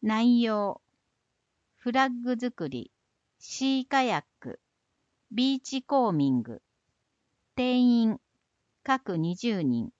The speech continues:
先着順。対象、幼児、小学生と保護者。費用、四千円。準備物、着替え、タオル、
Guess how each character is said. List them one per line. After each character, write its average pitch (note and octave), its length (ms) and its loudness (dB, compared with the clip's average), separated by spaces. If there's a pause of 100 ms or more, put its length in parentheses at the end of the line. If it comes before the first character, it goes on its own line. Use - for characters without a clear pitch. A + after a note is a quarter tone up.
(140)
先 F3+ 320 -4
着 E3+ 320 -10
順。 D#3 340 -8 (960)
対 A#3+ 240 -2
象、 G#3+ 440 -2 (760)
幼 C4+ 300 2
児、 C#3 380 -12
小 C4 380 0
学 C4 220 0
生 D#3 320 -6
と C#3+ 240 -12
保 D3 160 -10
護 F3+ 120 -6
者。 C#3 300 -10 (680)
費 C#4 180 -2
用、 E3+ 360 0 (220)
四 F#3+ 260 2
千 E3+ 380 -2
円。 D#3 260 -2 (920)
準 A#3+ 360 4
備 C#4 140 0
物、 - 400 -8 (460)
着 A3 140 -6
替 A#3 280 0
え、 - 160 -6 (420)
タ B3 220 -2
オ E3 140 -4
ル、 A#2+ 200 -12